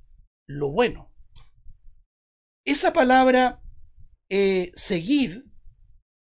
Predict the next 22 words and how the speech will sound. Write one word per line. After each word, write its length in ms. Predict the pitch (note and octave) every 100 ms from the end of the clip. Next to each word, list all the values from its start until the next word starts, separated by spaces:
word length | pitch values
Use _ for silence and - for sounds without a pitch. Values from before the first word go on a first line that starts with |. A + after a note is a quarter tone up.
| _ _ _ _ _ _ E3+
me 120 | E3
llama 220 | A3 A#3
la 80 | G#3+
atención 420 | G3 E3+ - A3
también, 320 | F#3+ G3+ A#3
por 140 | F#3+ D#3+
eso 140 | G#3+
la 140 | G3
quise 200 | F3+ F3+
comentar. 560 | F#3+ F3+ F3 - - D3 - - - - -
Es 180 | A3+
una 200 | C4+ B3+
palabra 440 | G#3+ G#3+ A#3+ A#3 A3
griega 640 | F#3 A3 A#3+ B3 B3+ - - - _ - - - _ _ -
de 200 | D3+ G3+
donde 360 | A3 B3 A#3+ A3
deriva 680 | G#3 G3+ A#3+ B3 B3 - -
la 220 | F#3 G3
palabra 720 | F#3+ G3 A3+ A3+ A#3 A3+ - - - -
pegamento 880 | G#3+ G3 G3 C#4 A#3 - D3 C#3 -
o 260 | F#3 F#3 -
cola. 560 | C#4 D4 F3+ B2 -